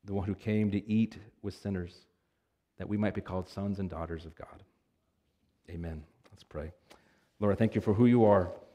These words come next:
And Lord, I thank you that you are gracious to us, that even when you speak harsh words of judgment, you do so inviting us to turn and find forgiveness in you, Lord, that we may give witness and mem-, memorial to your grace.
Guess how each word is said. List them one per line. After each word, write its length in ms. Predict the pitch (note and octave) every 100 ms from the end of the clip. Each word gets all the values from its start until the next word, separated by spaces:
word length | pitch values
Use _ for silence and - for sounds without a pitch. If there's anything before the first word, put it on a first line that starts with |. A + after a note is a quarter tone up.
| _ _ _ -
And 80 | F#2+
Lord, 120 | G2
I 40 |
thank 180 | A2+ A2
you 60 | A#2
that 140 | G2
you 180 | F#2 G#2+
are 120 | G#2
gracious 480 | G2 G#2+ A2+ - G#2+
to 200 | - G#2+
us, 420 | G#2+ A2+ - - - _ _ _ _ _ _ _ -
that 160 | A2
even 240 | B2 A#2+ A2+
when 100 | A2
you 80 | A2
speak 300 | - A2+ -
harsh 420 | - A#2 A#2 -
words 300 | A2+ A2 A2
of 120 | F#2+
judgment, 420 | A2+ A2+ A2+ G2+ - - -
you 100 | A2
do 160 | A#2 A#2+
so 260 | - A2+
inviting 440 | A2 G2+ A2+ A#2+ A2+
us 220 | A2+ -
to 120 | G#2
turn 420 | - B2+ B2 B2
and 100 | G#2+
find 320 | - A2 A2
forgiveness 680 | G#2 G#2 A2 G#2+ G#2+ - -
in 160 | G2 F#2
you, 120 | F2
Lord, 220 | E2+ E2+ E2+ _ _ _ _ _ _ _ _ _
that 100 | -
we 100 | G#2+
may 140 | A2+ G#2+
give 200 | A2 G2+
witness 440 | C3+ C3+ B2 -
and 140 | G2+ G2+
mem-, 160 | G2+ -
memorial 640 | G#2 G#2 A2 A2 G2 F#2 - - _
to 100 | -
your 140 | G2
grace. 480 | F#2+ F2 D#2 - -